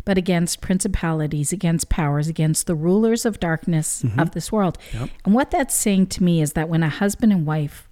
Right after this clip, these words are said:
Speaker 1: are fighting, we're not really fighting against each other. What we're fighting against, uh, like, our arguments are just a symptom of a spiritual problem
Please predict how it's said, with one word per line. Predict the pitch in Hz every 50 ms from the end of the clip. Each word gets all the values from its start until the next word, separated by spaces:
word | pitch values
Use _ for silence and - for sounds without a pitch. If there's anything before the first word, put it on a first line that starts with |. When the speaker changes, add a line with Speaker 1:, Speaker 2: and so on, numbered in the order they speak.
| - - -
Speaker 1:
are | 160 151
fighting, | 143 - - 160 156 143 135 135 131 139 - - - - - - - - - - -
we're | - 190
not | 214 233 262 254 -
really | 254 254 254 208
fighting | - - - 202 185 180 170 185 180 175
against | 165 160 156 165 160 160 160 - - - 175
each | 151 - - -
other. | 190 175 139 135 123 131 - - - - - - -
What | - 226 240 214
we're | 226 247 240
fighting | 220 - - 196 185 196 190 196 190 180
against, | 175 170 160 - 147 147 147 143 135 - - - - - - - - - - _ -
uh, | 196 190 190 190 185 -
like, | 202 190 190 180 175
our | 175 180 170 - -
arguments | - 208 247 214 233 233 190 170 165 156 - -
are | 160 156
just | - 185 165 - - -
a | - 147
symptom | - - - - - 269 277 285 277 - - 156 156 151 156 - _ - -
of | 180 160
a | 185 170
spiritual | - - - - - 202 208 208 196 190 - - - 165 139 139
problem | - - - 175 185 196 - - - 127 127 131 -